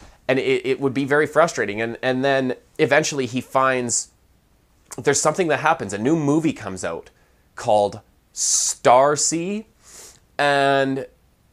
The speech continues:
he, it's not a movie that's ever been made before. It's directed by Steven Spielberg, produced by George Lucas. This is something that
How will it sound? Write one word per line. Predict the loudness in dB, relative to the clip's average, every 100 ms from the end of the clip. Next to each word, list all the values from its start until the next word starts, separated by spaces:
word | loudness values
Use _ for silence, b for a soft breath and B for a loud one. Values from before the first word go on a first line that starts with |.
| _ _ -20
he, | -16 -18 -18 -10
it's | -6 -2
not | 2 4 4
a |
movie | 2 2 0
that's | -2
ever | 0 0
been | 0
made | -2 -2
before. | -4 -4 -8
It's | -6
directed | -2 0 0 0
by | -2
Steven | -2 -2 -2 -4
Spielberg, | -4 -2 -2 -4 -6 -18 -18
produced | -4 -2 2 2 0 0
by | -2
George | 0 0 0 -2
Lucas. | -2 0 0 -2 -6
This | -4 -2
is | -2
something | -2 -2 -2
that | -2 -4